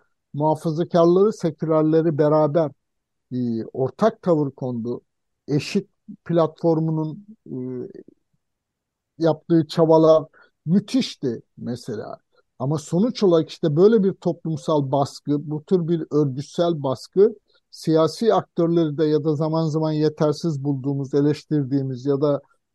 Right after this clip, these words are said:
farkında değiller bazı problemlerin diye, e, düşündüğümüz o siyasi aktörler bile o basınç karşısında farklı pozisyonlar geliştirebiliyorlar.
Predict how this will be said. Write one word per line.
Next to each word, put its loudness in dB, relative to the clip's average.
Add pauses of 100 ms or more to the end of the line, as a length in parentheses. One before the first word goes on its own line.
farkında 2
değiller 4
bazı 2
problemlerin 0
diye, 0 (380)
e, -14
düşündüğümüz -2
o -2
siyasi 0
aktörler 0
bile -2
o -2
basınç -2
karşısında -4 (400)
farklı -4
pozisyonlar -2
geliştirebiliyorlar. 0